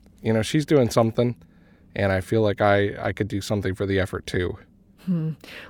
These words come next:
Speaker 2: Well, we really appreciate that. I, I mean, this is truly noble work. I don't wanna suggest that you should be trying to cash in, but I'm just, I'm so impressed by that.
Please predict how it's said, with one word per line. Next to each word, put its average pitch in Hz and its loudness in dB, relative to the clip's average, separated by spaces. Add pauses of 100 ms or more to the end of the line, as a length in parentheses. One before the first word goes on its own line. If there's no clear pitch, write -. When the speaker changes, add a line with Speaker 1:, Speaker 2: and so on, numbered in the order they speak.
Speaker 2:
Well, 175 2 (100)
we 170 -6
really 175 2
appreciate 214 4
that. 214 6
I, 185 4
I 180 2
mean, 175 -2
this 180 0
is 185 0
truly 208 4
noble 170 4
work. 170 2
I 175 4
don't 180 0
wanna 175 0
suggest 170 0
that 165 2
you 170 2
should 160 -4
be 165 -2
trying 170 0
to 175 -4
cash 170 0
in, 180 4
but 190 4
I'm 180 2
just, 185 -2
I'm 175 0
so 202 4
impressed 180 0
by 170 4
that. 156 0